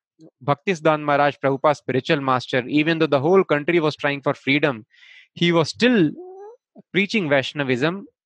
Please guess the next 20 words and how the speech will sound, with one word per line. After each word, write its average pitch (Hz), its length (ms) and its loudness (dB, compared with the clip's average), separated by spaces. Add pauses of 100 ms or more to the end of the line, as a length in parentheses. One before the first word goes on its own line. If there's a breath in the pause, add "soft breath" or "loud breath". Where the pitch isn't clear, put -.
and, 123 380 -2
uh, 113 360 2 (420)
preaching 160 280 -2
Krishna 135 340 -4
consciousness 135 680 -2
rather 160 260 2
than 151 220 0
participating 127 640 -2
in 160 100 -4
freedom 127 320 0
struggle. 104 360 -4 (720 soft breath)
He 185 160 0
was 185 140 4
having 165 240 0
six-, - 440 -2
sixty 240 340 0
thousand 151 420 0
disciples, 120 720 -4 (400 soft breath)
and 135 180 -2
Netaji 165 380 2